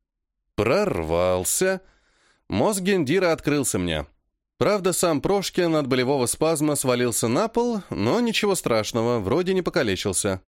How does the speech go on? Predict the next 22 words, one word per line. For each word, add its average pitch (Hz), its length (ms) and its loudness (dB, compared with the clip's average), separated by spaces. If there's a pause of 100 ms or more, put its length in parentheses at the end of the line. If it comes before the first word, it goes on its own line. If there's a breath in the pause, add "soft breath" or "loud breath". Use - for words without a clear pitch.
(560)
«Ого!» — 143 760 2 (400)
присвистываю 110 720 0
я 101 120 0
в 85 40 -2
восхищении, 156 720 0
на 110 120 0
скорую 104 380 0
руку 139 260 0
шерстя 120 440 -2
чужие 92 340 0
воспоминания. 98 840 -2 (500)
«Какие 139 460 0
мутные 143 500 2
схемы 127 400 0
вы 107 100 2
напридумывали, 107 640 0
оказывается!» 90 840 -2 (640)
«Да 101 320 0
телемаркетинг — 226 880 0
это 233 180 0
ещё 233 240 0
цветочки!» 202 760 -2